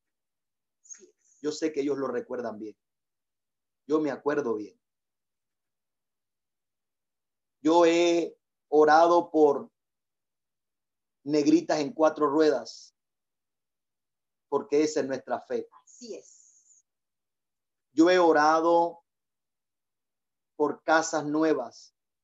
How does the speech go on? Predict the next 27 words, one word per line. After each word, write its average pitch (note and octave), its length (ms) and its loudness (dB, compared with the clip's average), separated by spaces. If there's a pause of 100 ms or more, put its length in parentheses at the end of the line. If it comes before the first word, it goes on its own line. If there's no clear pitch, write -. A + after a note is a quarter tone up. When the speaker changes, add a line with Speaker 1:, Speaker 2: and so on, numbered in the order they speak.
(280)
Speaker 2:
que D3 100 -8
se D#3 180 -4
profetizaron, D3+ 1120 -4
que D3+ 120 -6
venían D#3+ 360 -4
con D3+ 200 -4
bebé C#3+ 240 2
incluidos. C#3+ 880 -2
Speaker 1:
Así - 400 -20
es. - 80 -20 (1500)
Speaker 2:
Y D3+ 140 0
viene E3+ 260 4
el D#3+ 140 -4
carro D#3+ 320 2
rojo D#3 320 0
también. B2 440 -8 (1800)
No, B2+ 260 -6
no, A#2+ 220 -8
no, A2+ 180 -10
no, A#2 140 -10
le A#2 180 -8
faltó B2 320 -8
fe E3 320 0
para D3+ 220 0
asimilar D3 400 -2
esa D3+ 200 -2
palabra. C3+ 420 -2